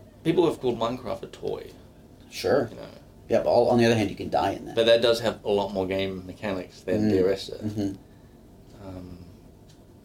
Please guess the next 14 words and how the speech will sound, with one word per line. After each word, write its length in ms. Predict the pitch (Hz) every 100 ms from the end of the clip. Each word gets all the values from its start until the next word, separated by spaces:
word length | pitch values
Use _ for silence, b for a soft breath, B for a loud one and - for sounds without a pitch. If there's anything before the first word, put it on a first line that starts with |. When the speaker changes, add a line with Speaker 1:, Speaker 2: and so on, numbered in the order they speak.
| -
Speaker 1:
I 120 | 117 135
think 280 | 143 131
it's 460 | - 113 - - - B B B - -
a 520 | 104 104 98 95 90 - - - - - - - - - - - - - - - -
lack 360 | 104 110 -
of 160 | 92 98
definition 720 | 107 - 101 104 - 123 139
of 200 | 117 95
what 240 | 101 104
D 140 | 110 101
R 60 |
S 200 | 110 -
is. 540 | 120 117 110 123 107 107
Speaker 2:
Mm. 360 | 107 101 95